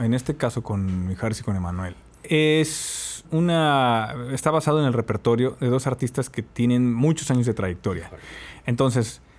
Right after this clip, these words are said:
Speaker 1: la confianza está principalmente en las canciones.
Speaker 2: Ujú.
Speaker 1: En que las canciones, más allá de que sean buenas o malas, ya las conoce la gente.
Speaker 2: Claro.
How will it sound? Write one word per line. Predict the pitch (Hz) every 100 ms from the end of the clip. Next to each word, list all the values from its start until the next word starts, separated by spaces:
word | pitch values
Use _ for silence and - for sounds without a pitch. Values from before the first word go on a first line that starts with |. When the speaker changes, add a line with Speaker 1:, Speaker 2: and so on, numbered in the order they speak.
| -
Speaker 1:
la | 131 135 143
confianza | 156 151 196 202
está | 170 - 151
principalmente | 156 143 135 127 127 127
en | 113
las | 90
canciones. | 101 90 - 92 - -
Speaker 2:
Ujú. | 98 95 117 - - - -
Speaker 1:
En | 139 123 120 117
que | -
las | 117 113
canciones, | - 120 139 139 127 - -
más | 127 135 135
allá | 123
de | 123
que |
sean | - 120
buenas | 123 113
o | 113
malas, | 120 123 117 120
ya | 131 131 135 -
las | 120 -
conoce | 107 107 110 98
la | -
gente. | 117 113 - -
Speaker 2:
Claro. | - 90